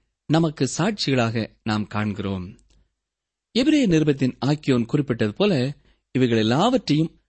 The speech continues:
விவரம் சொல்ல வேண்டுமானால் காலம் போதாது. இவர்கள் நமக்கு சாட்சிகளாக நின்று, நாம் விசுவாச ஓட்டத்தை ஓடவும்,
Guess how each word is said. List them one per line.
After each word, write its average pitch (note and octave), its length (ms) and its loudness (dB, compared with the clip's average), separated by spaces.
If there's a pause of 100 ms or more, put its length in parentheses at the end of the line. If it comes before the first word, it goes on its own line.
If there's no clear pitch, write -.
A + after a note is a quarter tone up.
(160)
விவரம் B3 400 2
சொல்ல C#3 260 0
வேண்டுமானால் A#2+ 760 -2 (200)
காலம் C#3+ 340 -4
போதாது. G2+ 520 -6 (720)
இவர்கள் D#3 600 0 (100)
நமக்கு B2 400 -2 (100)
சாட்சிகளாக F#3 680 0
நின்று, A2+ 420 0 (460)
நாம் G#3+ 260 2
விசுவாச B3 440 0
ஓட்டத்தை D#3+ 440 0
ஓடவும், A#2 640 0